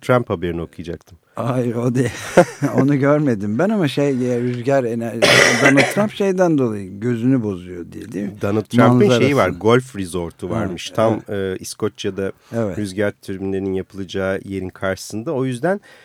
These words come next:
Speaker 1: e, çevreye zarar veriyor demiş. <laughs>
Speaker 2: Gözüne, yani gö-, hoşuna gitmiyor işte.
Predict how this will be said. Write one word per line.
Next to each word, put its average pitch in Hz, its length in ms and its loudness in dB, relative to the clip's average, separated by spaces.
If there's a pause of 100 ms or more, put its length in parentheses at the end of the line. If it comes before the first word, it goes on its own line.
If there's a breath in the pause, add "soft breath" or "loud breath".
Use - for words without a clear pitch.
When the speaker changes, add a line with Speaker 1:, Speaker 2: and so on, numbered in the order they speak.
(240 loud breath)
Speaker 1:
e, 101 140 -4
çevreye 123 460 2
zarar 113 380 4
veriyor 92 320 0
demiş. 123 440 -6 (200)
<laughs> - 160 -8
Speaker 2:
Gözüne, 131 720 4
yani 113 340 0
gö-, 117 140 -2
hoşuna 117 500 -4
gitmiyor 104 500 -6
işte. - 260 -18